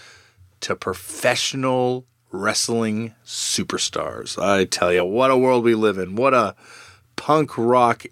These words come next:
influence world we live in. So blame punk for the world being <laughs> shitty right now, I guess, too. You know, you gotta take the, you gotta take the good with the bad.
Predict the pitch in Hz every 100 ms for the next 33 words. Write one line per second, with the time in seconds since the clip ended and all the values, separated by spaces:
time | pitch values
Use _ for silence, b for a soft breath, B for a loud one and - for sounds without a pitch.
0 | 113 117 101 110 101 92 104 98 90 92
1 | 90 85 82 80 - - 95 90 90 90
2 | B B B B B - 127 123 127 107
3 | - 98 92 90 87 _ _ _ _ 107
4 | 95 98 90 98 - - - - 127 -
5 | 135 - 120 127 - - 107 85 - -
6 | 156 B B B - 120 135 165 160 170
7 | 160 135 156 175 175 147 185 147 170 165
8 | 165 156 147 156 151 131 113 104 95 90